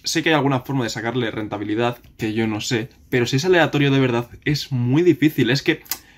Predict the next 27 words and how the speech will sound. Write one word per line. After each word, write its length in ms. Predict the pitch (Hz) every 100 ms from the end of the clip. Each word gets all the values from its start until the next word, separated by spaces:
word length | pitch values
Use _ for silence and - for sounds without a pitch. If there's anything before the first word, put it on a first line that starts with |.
| _ _ -
eh, 420 | 135 131 123 117
por 140 | 135
ejemplo, 540 | 127 143 139 120 107 -
con 180 | 113 131
esto 300 | 151 - 175
de, 360 | 170 131 107
de 120 | 101
la 100 | 101
bolsa 340 | 95 117 135 113
y 40 |
todo 260 | 104 120 123
esto, 380 | 131 - 107 -
se, 720 | - 123 110 107 104 107 92
se 140 | - 139
hacen 340 | 135 175 156
bots 400 | 120 120 - - -
y 60 |
se 100 | 135
hace 160 | 120 147
todo 260 | 156 143
esto 380 | 147 113 98 107 - - _ _ _
porque 600 | - 208 - 127 127 - - - _ _ _ _ -
la 140 | 110
bolsa 360 | 135 185 - 139
es 200 | 156 -
caótico 600 | - 113 127 - 151 180
determinista. 920 | 160 131 113 107 165 - - 104 -